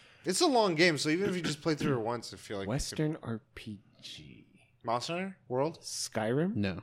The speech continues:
Speaker 3: Yes, that's, that's my number one.
Speaker 1: Really?
Speaker 2: Mm.
Speaker 3: Hundred and fourteen hours.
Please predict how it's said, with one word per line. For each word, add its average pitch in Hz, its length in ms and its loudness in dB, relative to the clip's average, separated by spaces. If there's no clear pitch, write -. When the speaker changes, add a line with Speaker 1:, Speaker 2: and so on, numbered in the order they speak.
Speaker 3:
Yes, - 480 -2
that's, - 320 -4
that's 113 260 2
my 117 100 6
number 101 240 4
one. 113 180 2
Speaker 1:
Really? 170 480 10
Speaker 2:
Mm. 339 360 4
Speaker 3:
Hundred 208 280 6
and 123 160 4
fourteen 120 400 6
hours. 104 580 0